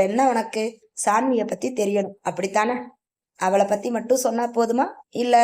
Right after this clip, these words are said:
அரவிந்தனை பத்தியும் சொல்லணுமா? லீனா கேட்க, அப்படியெனில் அன்றைக்கு மாலுக்கு வந்தவன் அரவிந்தன் என்பதை அவன் புரிந்து கொண்டான். ரெண்டு பேரை பத்தியும் சொல்லு லீனா, ப்ளீஸ். ஆத்விக் கெஞ்ச,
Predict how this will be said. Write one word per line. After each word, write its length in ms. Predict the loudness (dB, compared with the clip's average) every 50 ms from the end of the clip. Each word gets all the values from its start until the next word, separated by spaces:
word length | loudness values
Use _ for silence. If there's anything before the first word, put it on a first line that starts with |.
| 6 4 2 0 -6 -14 -20 _ _
அரவிந்தனை 520 | -2 2 2 4 4 4 4 4 4 2 2
பத்தியும் 420 | 0 -2 -4 -4 -2 -4 -2 0
சொல்லணுமா? 440 | 0 0 0 0 -2 -4 -6 -10 -14 -16 _ _ _ _ _ _ _ _ _ _ -4
லீனா 300 | -2 0 0 2 2 0
கேட்க, 360 | 0 0 -2 -2 -2 0 2 2 2 2 2 -2 -12 -18 -20 _ _ -2
அப்படியெனில் 680 | -2 0 2 2 2 4 2 0 0 -2 -2 -4 -4 -4
அன்றைக்கு 440 | -2 -2 -2 -2 -2 -4 -4 -4 -4
மாலுக்கு 400 | -2 0 2 2 0 0 -4 -6
வந்தவன் 440 | -6 -4 -2 -2 -2 -2 -2 -4 -6 -8 -12 _ _ _ _
அரவிந்தன் 560 | 0 2 2 4 4 2 0 0 -2 -4 -4
என்பதை 400 | -4 -4 -4 -2 -2 -2 -2 -2 -2 -2
அவன் 280 | -2 -2 -2 -2 -4 -4
புரிந்து 320 | -4 -4 -2 -2 -2 -2
கொண்டான். 420 | -4 -4 -4 -4 -4 -4 -4 -6 -8 -12 _ _ _ _ _ _ _ _ _ _ _ _ _ _ _ _ _ -2
ரெண்டு 220 | -2 0 2 2 4
பேரை 220 | 4 4 4 4
பத்தியும் 420 | 4 2 0 0 -2 -2 -2 -2
சொல்லு 240 | -4 -4 -4 -6 -6 -8 -12 _ _ _
லீனா, 320 | -6 -4 -2 0 0 0 -2 -4 -8
ப்ளீஸ். 340 | -10 -8 -6 -4 -4 -4 -6 -8 -10 _ _ _ _ _ _ _ 0
ஆத்விக் 440 | 2 2 2 2 0 -6 -6 -6 -6
கெஞ்ச, 280 | -4 -4 -4 -2 2